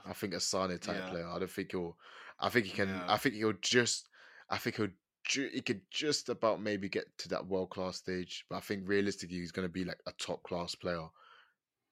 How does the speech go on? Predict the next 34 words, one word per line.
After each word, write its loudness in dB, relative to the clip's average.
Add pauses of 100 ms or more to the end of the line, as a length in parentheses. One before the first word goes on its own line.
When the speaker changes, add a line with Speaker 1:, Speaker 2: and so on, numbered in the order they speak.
(280)
Speaker 1:
that 0
gives 6
us 0
a 4
Speaker 2:
Yeah. 4
Speaker 1:
lot 8
of 0
good 4
moments, 4
but 0 (420)
he's -4
not, 0
I 4
don't 2
know. -2 (180)
But 2
yeah, 6
we'll 8
have 2
to -6
see -6
with -8
him. -8 (500)
But, 2
um, -8 (320)
yeah, 4
still 4
regardless, 2
amazing 2
player, -4
amazing 0
player -4
to -12
watch. -4